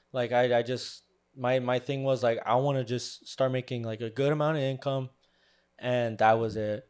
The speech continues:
And, but I'm like, "I'm not doing that right now." So that's why I'm fucking so down on myself. That's why I feel I'm, like, I'm not where I need to be.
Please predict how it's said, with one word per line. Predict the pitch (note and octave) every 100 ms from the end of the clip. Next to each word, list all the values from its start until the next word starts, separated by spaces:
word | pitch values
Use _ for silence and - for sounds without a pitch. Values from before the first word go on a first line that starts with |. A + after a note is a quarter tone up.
| _ -
And, | B2 A#2+
but | A#2
I'm | A#2
like, | A2+ -
"I'm | A#2
not | C#3 C3 C3+
doing | C3+
that | A#2+ A2+
right | A2
now." | A2
So | A2 A#2+
that's | B2 -
why | A#2+
I'm | A#2 A2
fucking | A#2+ A2+ A2 G#2+
so | - B2
down | A#2+ B2 B2+
on |
myself. | A#2+ A#2+ B2 A#2 A#2+ - _ -
That's | A#2 -
why | A#2
I |
feel | - B2
I'm, | A#2
like, | A2+ A2 -
I'm | A#2 A2
not | A#2 A2
where | A#2
I |
need | A2+ B2+ B2
to | B2
be. | B2+ B2+ B2